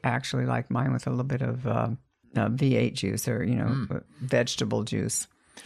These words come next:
Speaker 2: You know, last week we talked about the big benefits of medicinal mushrooms. Um,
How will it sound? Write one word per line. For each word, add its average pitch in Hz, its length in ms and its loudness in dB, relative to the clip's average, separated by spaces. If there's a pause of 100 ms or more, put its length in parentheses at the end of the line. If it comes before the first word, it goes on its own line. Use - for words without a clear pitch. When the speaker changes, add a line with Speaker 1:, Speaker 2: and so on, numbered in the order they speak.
(180)
Speaker 2:
You 139 60 4
know, 131 100 6
last 135 240 4
week 185 160 2
we 135 80 4
talked 107 240 2
about 101 220 2
the 104 80 2
big 98 260 0
benefits 113 480 2
of 101 80 0
medicinal 95 420 -2
mushrooms. 90 800 -2
Um, 101 480 0